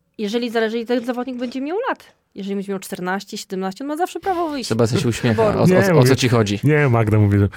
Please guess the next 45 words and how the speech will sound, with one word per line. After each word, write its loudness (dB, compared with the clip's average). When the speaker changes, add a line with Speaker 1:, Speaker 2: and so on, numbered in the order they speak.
Speaker 3:
się 2
śmiejemy, 4
bo 4
ma-, 4
mało 4
rzeczy 4
widziałeś 4
w, 0
tak 0
naprawdę 2
w -8
sporcie, -2
już -6
nie 2
mówię 4
konkretnie 0
w -6
piłce, 2
ale 4
to -4
różnie 4
nawet 2
ci 0
młodzi 6
ludzie 4
załatwiają 4
swoje 2
sprawy, 2
można 4
powiedzieć, 2
niele-, 4
w 2
nieelegancki 4
Speaker 2:
Tak. -2
Speaker 3:
sposób. 2
Speaker 1:
Oczywiście, 6
Speaker 2:
tylko 4
Speaker 1:
ale 4
my 0
jesteśmy -6
na -2
nich -8
przykładem, -4
tak? -8
Speaker 3:
No. -4